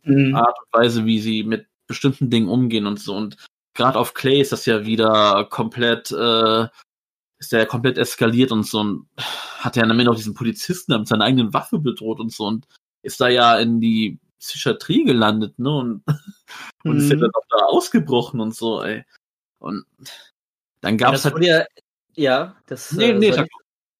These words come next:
Speaker 2: Sag
Speaker 1: Okay.
Speaker 2: du.
Speaker 1: Es wurde ja so inszeniert, dass das wirklich ein echter, äh, äh,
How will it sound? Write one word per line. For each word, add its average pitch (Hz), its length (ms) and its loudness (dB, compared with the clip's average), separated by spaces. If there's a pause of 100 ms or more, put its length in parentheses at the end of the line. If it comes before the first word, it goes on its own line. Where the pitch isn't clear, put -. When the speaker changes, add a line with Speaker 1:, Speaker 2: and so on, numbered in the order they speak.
(140)
Speaker 2:
Sag 147 140 -2
Speaker 1:
Okay. 131 100 -6
Speaker 2:
du. 120 140 -8 (140)
Speaker 1:
Es - 240 -12
wurde 151 160 4
ja 147 160 4
so 139 200 0
inszeniert, 160 600 -2
dass 139 120 -6
das 139 180 -10
wirklich 143 320 -8
ein 123 440 -6
echter, 120 720 -2
äh, 113 500 -2
äh, 87 240 -2